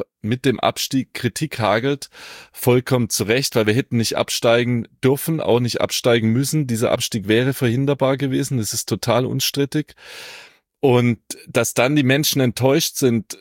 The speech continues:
so wie sie den F C lieben, und dass da natürlich dann auch Frust und vielleicht im anderen Fall auch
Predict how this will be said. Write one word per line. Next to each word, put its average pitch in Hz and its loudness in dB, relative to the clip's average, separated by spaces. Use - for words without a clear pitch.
so 135 2
wie 135 4
sie 123 -2
den 117 0
F 110 -2
C 127 0
lieben, 131 0
und 107 -2
dass 123 0
da 120 4
natürlich 127 -2
dann 123 0
auch 120 4
Frust - -2
und 120 -2
vielleicht 117 2
im 123 -2
anderen 127 0
Fall 120 0
auch 104 -2